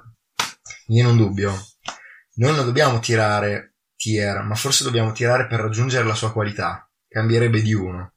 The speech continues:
la sua qualità dovrebbe essere di tre, perché è un'esperta, vediamo. Può stabilire una qualità minima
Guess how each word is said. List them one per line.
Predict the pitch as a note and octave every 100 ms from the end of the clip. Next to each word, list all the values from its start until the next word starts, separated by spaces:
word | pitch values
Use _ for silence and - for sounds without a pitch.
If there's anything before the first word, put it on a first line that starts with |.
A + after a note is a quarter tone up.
| -
la | A2+
sua | - A2
qualità | A2+ A#2+ - A2+ A2+ - - - -
dovrebbe | - G#2 A2
essere | B2 - A2+ G2+
di | G2
tre, | B2 G#2+ - _ _ _
perché | - G#2 -
è | A2+
un'esperta, | G#2+ A2+ - G#2+ F#2+ - - G2 - _ _ _
vediamo. | A2 G2+ F#2+ F#2+ G2 _ -
Può | D3
stabilire | - C#3+ D3+ F#3
una | E3+ -
qualità | B2+ B2+ D3
minima | C#3 A#2+ A2 G#2+ A2 A2+